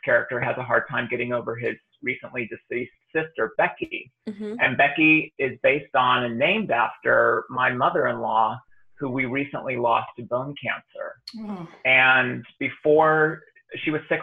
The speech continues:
Speaker 1: for a while, but before she passed away, she was able to see the movie and see that I named a character after her.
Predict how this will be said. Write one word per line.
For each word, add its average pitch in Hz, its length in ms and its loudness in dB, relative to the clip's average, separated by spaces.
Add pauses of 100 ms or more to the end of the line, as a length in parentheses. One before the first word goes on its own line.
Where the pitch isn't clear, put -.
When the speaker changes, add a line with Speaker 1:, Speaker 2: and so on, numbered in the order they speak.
Speaker 1:
for 165 120 0
a 151 60 2
while, 117 520 2 (320)
but 131 160 0
before 151 640 6 (160)
she 131 640 -2
passed 123 360 -2
away, 143 460 2
she 131 80 -6
was 120 160 -8
able 120 260 -2
to - 100 -20 (120)
see 117 100 -4
the 113 120 -6
movie 117 560 -2
and 113 220 -6
see 117 120 -6
that 117 140 -2
I 120 120 2
named 117 280 -4
a 123 80 -6
character 120 560 2
after 120 360 0
her. 123 520 2